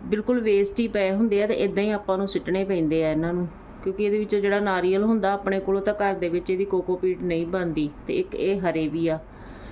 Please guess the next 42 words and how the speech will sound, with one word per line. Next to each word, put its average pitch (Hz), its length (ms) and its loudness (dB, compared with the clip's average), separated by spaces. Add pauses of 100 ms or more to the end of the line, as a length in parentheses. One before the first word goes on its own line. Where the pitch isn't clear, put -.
(300)
ਤੇ - 120 -6
ਇਹ 220 120 0
ਵੇਸਟ 214 340 0
ਹੀ 247 80 2
ਪਿਆ 196 260 0
ਸੀ। 226 140 2
ਮੈਂ 220 120 0
ਕਿਹਾ 220 100 0
ਚਲੋ 214 260 0
ਇਹਨੂੰ 208 260 0
ਵੀ 226 60 2
ਆਪਾਂ 202 240 -2
ਕਿਸੇ 196 220 -2
ਕੰਮ 180 340 -2
ਦੇ 185 100 0
ਵਿੱਚ 196 240 0
ਲੈਂਦੇ 180 420 0
ਆ 208 140 -2 (280)
ਤੇ - 80 -4
ਇਹਦਾ 180 240 -2
ਆਪਾਂ 180 240 -4
ਇੱਕ 180 140 -4
ਛੋਟਾ 196 460 -2
ਜਿਹਾ 190 160 0
ਪਿਆਰਾ 175 460 -2
ਜਿਹਾ 185 160 -2
ਗਮਲਾ 180 400 0
ਬਣਾਉਂਦੇ 214 440 0
ਆ 202 120 -2 (160)
ਤੇ 196 60 -2
ਨਾਲੇ 180 260 0
ਤੁਹਾਡੇ 190 300 -2
ਨਾਲ 170 200 -2
ਵੀ 190 100 0
ਸ਼ੇਅਰ 196 320 -2
ਕਰਦੇ 196 440 -2
ਆ। 208 120 -2 (640)
ਤੇ - 80 -4
ਸਭ 214 160 0
ਤੋਂ 233 160 0
ਪਹਿਲਾਂ 208 340 2
ਆਪਾਂ 220 320 -2